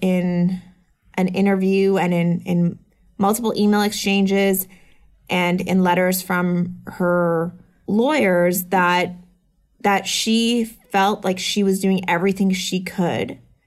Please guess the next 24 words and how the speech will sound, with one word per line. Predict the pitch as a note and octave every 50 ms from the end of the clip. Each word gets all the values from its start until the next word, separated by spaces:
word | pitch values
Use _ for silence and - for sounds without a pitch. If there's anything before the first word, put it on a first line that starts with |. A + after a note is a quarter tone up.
| _ _ _ _ _ _ _ _ _
to | - - A3+ G#3
help | G#3+ - - F#3 F#3+ G3+ G3+
save | - - G3+ F#3 F#3 F#3 F#3
people | - - G3+ F#3+ F#3 E3 D#3+ F3 F3+ F#3 F#3 G#3+ - -
in | - F#3 F#3
a | F3+ F3
really | F3+ F#3 F#3+ F#3 F#3
desperate | F#3 E3+ F3 E3+ E3 F3+ F3+ - - - F3+ F3 E3 - - - - _ _ _ _ _ _ _ -
and | G3 F#3+ F#3+
life-threatening | F#3 F#3 F#3+ F#3 F#3 - - G#3 F#3 F3 D#3+ F3 E3+ D3 D#3 E3 F#3
situation. | F#3 - - F3 E3+ - E3 E3 E3+ F3+ F#3 F3+ - F2 F2+ G3+ G3 - - - - - - _ _ _ -
And | G#3+ A3
we | A#3 A3+
know | A#3 C4 D4+
it's | D4+ C#4 - -
life-threatening | G3 F3 E3 F#3+ - E3 D3+ D3+ - - G3 G#3+ G#3+
because | G3+ G3+ G3 - G3 E3+ F3+ F3+ F3+ F#3 F3+ - - - - _ _ _ _ _ _
we | - F#3 G3 F#3+ F#3+ F#3+ F#3+
know, | F#3 F#3 F#3 F#3 G3
for | G3 - - F#3 F#3+
example, | F#3 G3 G3 F3+ F3 F#3+ F#3 G#3 G3 G3 G3 G3
that | G3+ F3 E3 E3 D#3+ - - - - - _ _ _ _ _ _ _ _ _ _ _ _ _ _ _ _ _ -
people | - A#3 A3 A3 G#3+ G#3+ G#3+ G#3 G#3+
who | A3+ G#3+ G3+ G3+ F#3+ F#3+ F#3 F#3 F#3 F#3 F#3 F3+ F3+ F#3 F#3 F#3